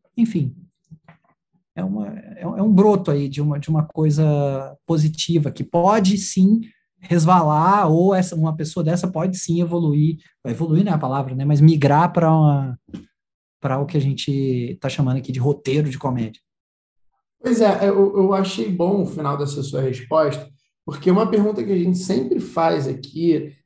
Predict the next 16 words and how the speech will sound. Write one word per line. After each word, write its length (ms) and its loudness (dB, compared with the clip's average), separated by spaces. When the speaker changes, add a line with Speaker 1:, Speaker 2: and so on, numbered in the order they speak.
Speaker 2:
é 440 0
pra, 600 -2
pra 200 -4
roteiristas 600 -2
de 100 -12
comédia, 560 -2
e 100 -6
principalmente 520 0
pra 120 -4
roteiristas 560 -4
que 640 -4
vieram, 1160 4
é, 280 -2
de 160 4
um 120 10
lugar 640 2